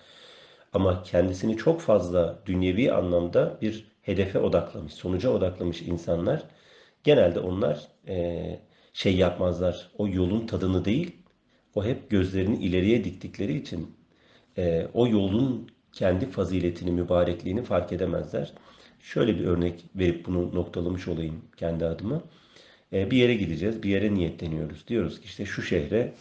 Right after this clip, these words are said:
İzmir'e bir şehir gezmesi yapacağız. Eğer şehir gezmesi yaparken, İzmir'e giderken, e, o yolculuğun aslında İzmir'e kadar nice iller, nice ilçeler, nice güzellikler,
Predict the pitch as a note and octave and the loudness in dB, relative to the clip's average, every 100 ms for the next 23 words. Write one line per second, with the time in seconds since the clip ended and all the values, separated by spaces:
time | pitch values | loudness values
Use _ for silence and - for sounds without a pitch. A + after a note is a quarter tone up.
0 | - - - _ A#2 G2+ E2 D#2+ A2 A#2+ | -20 -20 -20 _ 0 0 0 2 2 2
1 | - _ - - A2 A2+ - - - - | -6 _ -20 -6 -6 -6 -12 -20 -20 -20
2 | _ - - A2 A#2+ F2+ D#2 D#2+ - E2+ | _ -6 0 2 4 2 2 -2 -2 -4
3 | - - G2 D2+ - - _ _ - - | -4 -4 -4 -4 -12 -20 _ _ -20 -20
4 | - _ _ - A#2+ B2+ - B2 C#3 A#2+ | -20 _ _ 4 6 6 2 0 2 2
5 | G2+ A2 A2+ G#2+ C#3 C3+ G#2 F2+ A2+ G#2+ | 2 -2 0 0 2 0 0 0 0 0
6 | G2 F#2+ F#2+ B2 E3 - C3+ D#3 - _ | 0 0 0 0 0 -2 -2 -4 -12 _
7 | _ _ _ - F2+ E2+ G2+ C3+ C3 A2+ | _ _ _ -6 -2 0 4 4 6 4
8 | G#2 G#2 B2+ B2 - - G#2 G#2 - C3 | 0 -4 0 0 0 -2 -2 0 0 0
9 | A2+ F#2 F2+ F2+ B2+ C#3+ C#3 C3 A2 G2+ | 2 0 0 0 0 0 -2 0 0 0
10 | G2 F#2+ G2 G2+ G2 F2+ F2+ - F2 F2 | 2 2 2 0 -2 -4 -6 -2 2 2
11 | G2 A2 F#2 E2+ F2+ E2+ E2 F2+ E2 - | 2 -2 -2 0 0 0 -4 -6 -6 -10